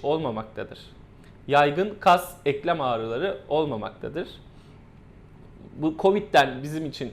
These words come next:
en önemli ayıran nedenlerden biri budur. covid'in nedeni bir virüstür.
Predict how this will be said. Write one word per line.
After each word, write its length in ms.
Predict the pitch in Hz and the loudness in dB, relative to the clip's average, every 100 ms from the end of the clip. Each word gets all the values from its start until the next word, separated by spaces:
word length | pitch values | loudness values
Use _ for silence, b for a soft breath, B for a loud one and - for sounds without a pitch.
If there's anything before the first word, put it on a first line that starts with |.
| - | -4
en 120 | 180 | -2
önemli 340 | 147 120 123 | -2 -2 -4
ayıran 460 | - 139 131 120 117 | -2 0 0 -2 -2
nedenlerden 800 | 143 139 120 117 113 180 214 160 | -2 -2 -2 -4 -4 -2 -2 -4
biri 220 | 131 110 | -4 -4
budur. 340 | 110 - 110 - - - - - - | -4 -6 -8 -12 -20 -20 -20 -8 0
covid'in 420 | 381 196 151 135 | 2 2 0 -2
nedeni 460 | 123 120 113 110 | -2 -2 -4 -4
bir 240 | 139 131 120 | -4 -4 -2
virüstür. 600 | 185 247 - 262 233 | -2 -2 -4 -2 -2